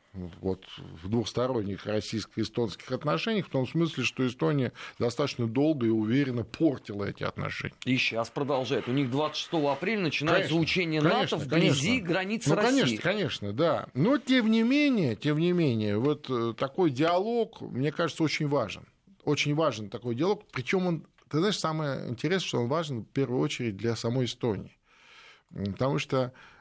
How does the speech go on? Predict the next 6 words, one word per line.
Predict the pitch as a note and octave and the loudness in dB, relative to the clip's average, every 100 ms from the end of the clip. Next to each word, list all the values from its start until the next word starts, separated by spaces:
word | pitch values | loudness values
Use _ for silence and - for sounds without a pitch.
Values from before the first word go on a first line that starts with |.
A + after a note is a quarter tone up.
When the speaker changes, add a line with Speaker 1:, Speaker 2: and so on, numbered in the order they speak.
| - | -8
Speaker 1:
а, | A2 A2 A2 G#2+ G2+ | -4 -2 0 -2 -2
всё | - | -2
больше | C3+ F3+ F#3 D3+ | 2 2 2 -2
и | |
больше, | C3 E3 A3 - G#2 F#2+ - - - _ | 0 0 0 -2 -6 -6 -12 -20 -20 _
а, | G#2+ A2+ A2+ A2 G#2+ G#2+ G#2+ - - - | -2 0 2 2 0 -2 -2 -4 -6 -8